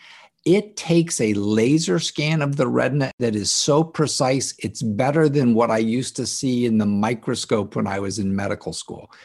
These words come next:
And those testing evaluations allow us to be incredibly precise about how we treat the patient.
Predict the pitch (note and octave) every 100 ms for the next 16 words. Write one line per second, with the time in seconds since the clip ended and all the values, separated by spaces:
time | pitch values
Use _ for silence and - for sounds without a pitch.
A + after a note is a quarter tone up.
0 | _ - A2 G#2+ A2 B2+ D3+ F#3+ F#3+ -
1 | D#3 C#3+ - E3+ E3 F3+ E3+ - A#2 B2
2 | C3+ B2+ C3 C3+ B2+ - B2 A2+ C3 D3+
3 | C#3+ - - A#2 A2 G#2+ - C3 D3 D#3
4 | D3+ D3 C3+ A2 B2+ B2 A2+ B2+ G#2 -
5 | - A#2+ B2+ B2+ C3 A2 - C3+ C3+ -
6 | C3+ B2 - D#3+